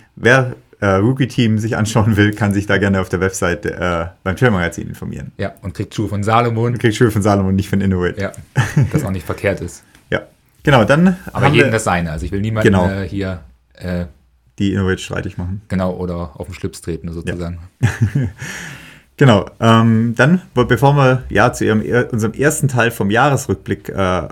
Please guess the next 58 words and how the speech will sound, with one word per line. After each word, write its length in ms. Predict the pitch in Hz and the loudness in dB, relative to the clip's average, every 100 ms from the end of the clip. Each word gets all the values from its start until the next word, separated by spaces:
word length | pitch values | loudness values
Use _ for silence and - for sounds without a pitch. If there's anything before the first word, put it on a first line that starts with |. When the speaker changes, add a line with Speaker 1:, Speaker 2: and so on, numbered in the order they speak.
| - | -6
Speaker 1:
kommen, 380 | - 107 123 107 | 0 0 2 2
wollen 140 | 107 | 2
wir 40 | |
ein 100 | 107 | 2
bisschen 260 | 107 - 143 | 0 -2 -4
über 140 | 139 | -2
unser 180 | 160 156 | -2 -2
Training 320 | 147 190 156 | -2 -2 -2
sprechen. 420 | 98 - 87 156 175 _ _ _ _ _ | -4 -8 -6 -6 -8 _ _ _ _ _
Das 160 | - 107 | -4 -2
haben 100 | 117 | 0
wir 60 | |
die 100 | 110 | 0
letzten 300 | 107 120 - | 0 -2 -2
Male 220 | 120 113 120 | 0 0 0
ein 80 | |
bisschen 180 | 113 - | -2 -4
ausgeklammert. 720 | 90 160 - - 160 165 180 - _ | -4 -4 -6 -4 -2 -2 -6 -12 _
Speaker 2:
Ja. 240 | 120 135 - _ _ | -4 -4 -6 _ _
Aber 120 | 104 | -6
vielleicht 160 | 131 156 | -4 0
können 80 | 143 | 0
wir 60 | |
es 60 | 113 | -2
auch 80 | 98 | -4
am 80 | |
Ende 220 | 95 175 120 | -4 -2 0
Speaker 1:
Oder 100 | 175 | 4
Speaker 2:
machen. 80 | 156 | 4
Speaker 1:
machen 140 | 135 | 4
wir 40 | 92 | 0
am 60 | |
Ende, 260 | - 95 87 | 0 0 0
genau, 240 | 87 90 | -2 0
ja. 120 | 87 | 0
Speaker 2:
Weil 100 | 101 | 0
da 80 | 101 | -2
haben 100 | 120 | 0
wir 120 | 113 110 | -2 -2
eh 120 | 123 | -4
noch 220 | 123 110 | -4 -6
mal, 520 | 107 104 104 107 104 98 | -6 -4 -2 0 -2 -4
ähm, 460 | 101 98 95 95 | -6 -4 -4 -6
einen 100 | 92 | -8
richtig 360 | 110 - 113 _ | -10 -8 -14 _
coolen, 480 | - 123 113 104 104 | -6 -4 -4 -6 -6
ähm, 240 | 98 98 | -6 -8
Trainings-, 500 | - 127 123 120 - _ _ _ _ _ _ | -6 -6 -6 -10 -16 _ _ _ _ _ _
ja, 220 | 101 95 - _ _ _ _ | -10 -10 -12 _ _ _ _
Thema, 360 | 123 156 226 - _ _ - | -2 -2 -2 -8 _ _ -8
Speaker 1:
Mhm. 120 | 170 - _ | -8 -8 _
Speaker 2:
wo 220 | 110 104 | -6 -2
wir 300 | 101 104 98 | -2 0 -2
gleich 200 | 98 95 | -4 -6
Felix 280 | - 139 147 | -4 -4 -4
dazu 340 | 139 135 147 123 | -8 -6 -4 -2
holen 200 | 139 127 | -4 -2
werden 300 | 127 123 | -2 -2